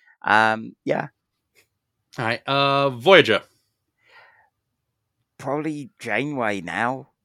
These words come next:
Speaker 1: Like, I, I was going to say the Doctor. I normally say the Doctor, but Janeway as the gives no fucks captain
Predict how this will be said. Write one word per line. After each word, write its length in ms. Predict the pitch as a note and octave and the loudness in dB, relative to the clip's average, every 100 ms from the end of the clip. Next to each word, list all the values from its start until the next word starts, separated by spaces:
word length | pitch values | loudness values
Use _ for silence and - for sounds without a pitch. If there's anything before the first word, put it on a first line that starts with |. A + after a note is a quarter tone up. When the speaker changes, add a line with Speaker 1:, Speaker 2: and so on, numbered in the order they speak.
| _ | _
Speaker 1:
Like, 300 | B2+ C3 B2+ - - - - | 4 4 0 -12 -20 -8 10
I, 360 | C#3 D3+ D3 - | 10 10 6 4
I 180 | D#3 D#3+ | 6 6
was 240 | C#3+ E3+ E3 | 6 2 6
going 240 | F3 F#3+ | 6 6
to 60 | - | 2
say 180 | F3+ | 0
the 100 | D3+ | 0
Doctor. 360 | C3+ D3 - C3+ | 6 6 6 4
I 120 | A2 | 4
normally 460 | B2+ C#3+ E3+ F3+ D3+ | 4 2 2 0 -6
say 280 | - C3+ B2+ | 2 4 4
the 140 | G#2+ | -2
Doctor, 540 | G2+ G#2 - - D2+ - - - _ | -2 -2 -2 -12 -14 -14 -20 -20 _
but 260 | C3 C3 B2+ - | 4 6 4 2
Janeway 420 | D3+ D#3 D#3+ C#3+ | 4 4 4 2
as 140 | C3+ | 0
the 180 | - A#2+ - | -4 -8 0
gives 380 | D#3 D3+ - C#3+ | 2 2 -2 0
no 180 | C3 | 0
fucks 520 | A#2+ - B2 - - - | 0 -2 0 0 -6 -4
captain 520 | A2+ - - - | -2 -2 -6 -12